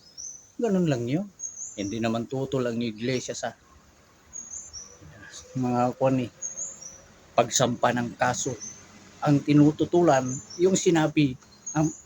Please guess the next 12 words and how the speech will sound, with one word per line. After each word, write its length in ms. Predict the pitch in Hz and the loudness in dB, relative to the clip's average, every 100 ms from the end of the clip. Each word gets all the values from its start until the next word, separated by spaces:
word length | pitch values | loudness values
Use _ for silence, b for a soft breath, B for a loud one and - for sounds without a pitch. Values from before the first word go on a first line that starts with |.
| - | -4
ang 240 | 151 156 139 | 2 2 2
sinasang-ayunan, 880 | - 165 160 160 151 160 160 143 123 | 2 2 2 0 -2 0 0 0 0
yung 160 | 135 160 | 4 4
sinabi 560 | 160 170 160 147 131 120 - - - - - - - 127 | 2 -2 -2 -2 -4 -8 -14 -20 -20 -18 -14 -12 -6 -2
ng 160 | 127 110 - - | -2 -2 -6 -2
presidente 560 | 139 139 147 147 131 | 0 4 6 6 4
na 80 | 120 | 0
huwag 320 | 110 117 117 | 2 2 0
nang 160 | 120 135 135 | -6 -6 -8
ituloy 480 | 113 123 123 127 | -6 -2 2 2
yung 320 | 113 113 113 - - - - - - - - - - - | 0 -4 -6 -6 -18 -18 -20 -20 -20 -20 -16 -14 -12 -10
mga 280 | 104 113 113 | -6 -6 -6